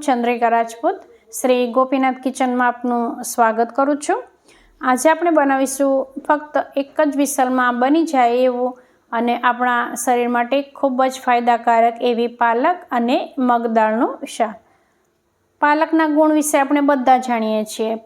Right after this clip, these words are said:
પણ ઘરના સભ્યોને પાલક નથી ભાવતી હોતી એટલે આપણે શાક નથી બનાવતા હોતા. પણ જો તમે આવી રીતે મગદાળ સાથે પાલકને બનાવશો ને તો આ શાક બહુ સરસ બને છે, એટલે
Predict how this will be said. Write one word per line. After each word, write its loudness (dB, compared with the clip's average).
પણ -2
ઘરના 0
સભ્યોને 0
પાલક 0
નથી -2
ભાવતી 0
હોતી -2
એટલે 0
આપણે -2
શાક -2
નથી -2
બનાવતા -2
હોતા. -8
પણ -2
જો 2
તમે 0
આવી 2
રીતે 0
મગદાળ 4
સાથે 2
પાલકને 2
બનાવશો 2
ને 0
તો 2
આ 4
શાક 0
બહુ 4
સરસ 0
બને 2
છે, 0
એટલે 0